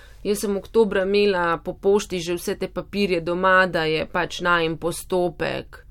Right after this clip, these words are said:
odobren, se pravi,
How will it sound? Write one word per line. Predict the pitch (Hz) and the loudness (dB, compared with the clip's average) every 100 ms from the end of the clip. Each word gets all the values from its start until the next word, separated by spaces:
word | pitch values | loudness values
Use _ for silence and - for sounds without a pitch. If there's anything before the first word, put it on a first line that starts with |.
| - - - - | -20 -20 -20 -8
odobren, | 160 147 147 165 170 208 233 233 - - | -6 -4 -4 -2 0 0 0 -4 -12 -16
se | - 185 | -8 -6
pravi, | - 180 170 165 160 | 4 6 6 4 0